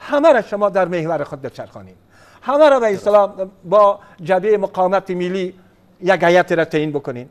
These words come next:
Speaker 2: درست.
Speaker 1: ما
Speaker 2: ولی
Speaker 1: از
Speaker 2: گفتم
Speaker 1: برادر،
Speaker 2: شروع شده.
Speaker 1: ما از برادر محترم ما
Speaker 2: درست.
Speaker 1: هم احمد مسعود می‌خوایم که جنگ راه حل نیست. همین قسمی که ما سابقا به تحریک اسلامی طالبان میگفتیم که جنگ راه حل نیست.
Speaker 2: ولی جدیت
Speaker 1: نه.
Speaker 2: طالبان، مهم است آقای حبیب، چقدر جدیت داره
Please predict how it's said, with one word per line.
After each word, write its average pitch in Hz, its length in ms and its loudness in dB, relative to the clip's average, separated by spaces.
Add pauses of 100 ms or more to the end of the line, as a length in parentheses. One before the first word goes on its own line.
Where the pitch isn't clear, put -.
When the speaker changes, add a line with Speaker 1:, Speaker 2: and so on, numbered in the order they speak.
Speaker 2:
درست. 113 240 -16
Speaker 1:
ما 175 100 -2
Speaker 2:
ولی 214 100 2
Speaker 1:
از 208 180 0
Speaker 2:
گفتم 185 140 0
Speaker 1:
برادر، 190 260 4
Speaker 2:
شروع 202 160 4
شده. 190 160 -4
Speaker 1:
ما 226 100 4
از 220 140 2
برادر 196 400 2
محترم 190 480 -2
ما 196 100 -4
Speaker 2:
درست. 185 140 -4
Speaker 1:
هم 208 140 -6
احمد 196 320 -4
مسعود 180 320 -8
می‌خوایم 175 300 -8
که 175 80 -12
جنگ 214 540 -2 (320)
راه 208 240 6
حل 180 300 0
نیست. 151 540 -10 (460)
همین 208 180 -4
قسمی 220 280 -8
که 214 100 -8
ما 214 140 0
سابقا 202 420 0
به 226 80 4
تحریک 185 340 0
اسلامی 156 260 -8
طالبان 151 440 -2
میگفتیم 117 380 -14
که 160 80 -12
جنگ 220 280 0
راه 180 180 4
حل 147 240 -6
نیست. 131 460 -14
Speaker 2:
ولی 202 160 -6
جدیت 165 360 -6
Speaker 1:
نه. 170 80 -2
Speaker 2:
طالبان، 156 380 -4
مهم 135 160 -8
است 123 100 -12
آقای 135 160 -10
حبیب، 135 180 -14
چقدر 151 280 -12
جدیت 131 600 -14
داره 107 380 -10